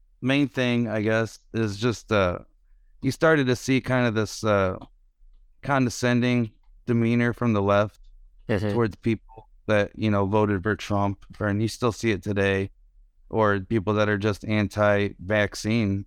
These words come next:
Speaker 1: you know, or just skeptical of the medical, uh, you know, the healthcare system in general.
Speaker 2: Right.
Speaker 1: And it's like, we shouldn't be looking down on these people at all.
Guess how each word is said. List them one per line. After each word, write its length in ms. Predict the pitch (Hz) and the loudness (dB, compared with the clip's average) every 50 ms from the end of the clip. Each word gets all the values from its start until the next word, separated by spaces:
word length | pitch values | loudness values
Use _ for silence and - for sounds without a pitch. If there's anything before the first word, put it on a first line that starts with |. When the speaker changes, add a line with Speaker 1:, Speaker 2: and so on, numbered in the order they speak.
| - | -6
Speaker 1:
you 100 | - 104 | -4 -2
know, 260 | 98 98 98 101 98 | 0 0 0 0 0
or 200 | 98 95 92 92 | 0 0 -2 -2
just 240 | 90 90 104 98 - | -4 -4 -6 -6 -6
skeptical 580 | - - - 107 104 - 113 98 104 107 104 104 | -4 0 0 0 0 -2 -6 -4 -2 0 0 0
of 60 | 95 | 0
the 60 | 98 | 0
medical, 520 | 98 101 101 101 101 - - 101 101 - - | 2 2 2 2 0 -2 -4 -6 -6 -6 -4
uh, 320 | 98 101 95 95 92 92 95 - _ _ - | -2 0 0 0 -2 -4 -8 -12 _ _ -6
you 80 | 101 | -2
know, 100 | 101 98 | -2 0
the 60 | 92 98 | 2 2
healthcare 380 | 104 98 - - - 104 98 - | 0 0 0 -4 -4 -4 -4 -4
system 320 | - 110 - - 101 101 | -4 -6 -4 -2 -2 0
in 100 | 95 95 | 0 0
general. 420 | 95 98 113 120 101 87 90 87 - - - - - - - | 0 0 0 0 0 -2 -4 -6 -10 -18 -20 -20 -20 -10 -6
Speaker 2:
Right. 300 | 87 90 90 90 90 87 - | -4 -2 -2 -2 -4 -6 -4
Speaker 1:
And 260 | 107 107 107 107 107 - _ _ - | -4 -4 -4 -4 -6 -12 _ _ -4
it's 200 | 107 101 92 - | -4 -4 -2 -2
like, 140 | 113 110 - - - | -4 -6 -6 -6 -8
we 80 | 143 | -6
shouldn't 340 | - - - 175 165 123 104 | -4 -2 0 0 0 0 -2
be 260 | 117 113 107 101 98 - - - | -2 -2 0 0 -4 -6 -8 -4
looking 280 | 113 127 127 - 110 90 | -4 -4 -2 -2 -4 -2
down 300 | 92 95 107 131 139 110 | 0 0 2 2 2 2
on 100 | 90 85 | 0 -2
these 140 | 85 - | -4 -6
people 300 | - - 92 85 98 92 | -6 -8 -8 -4 -2 -2
at 60 | 92 95 | 0 2
all. 420 | 104 110 107 101 95 92 98 - | 2 4 4 4 2 -2 -6 -12